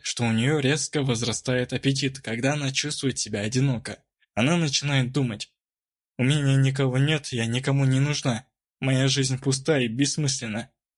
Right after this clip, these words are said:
Эти переживания Мария привыкла глушить едой.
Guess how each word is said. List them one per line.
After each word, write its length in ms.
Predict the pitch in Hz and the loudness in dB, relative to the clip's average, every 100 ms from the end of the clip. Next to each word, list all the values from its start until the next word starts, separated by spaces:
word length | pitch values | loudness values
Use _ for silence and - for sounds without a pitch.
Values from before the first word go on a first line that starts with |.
| _ _ | _ _
Эти 280 | 123 123 127 | -2 -2 -2
переживания 840 | 123 123 123 131 151 147 120 - _ - | 0 0 0 -2 -2 0 -2 -6 _ -6
Мария 380 | 123 143 165 | -2 2 0
привыкла 500 | 135 131 123 143 151 | 0 0 0 -2 -2
глушить 460 | 139 127 120 127 139 | 0 0 0 -2 0
едой. 420 | 143 143 92 - | 0 2 0 -6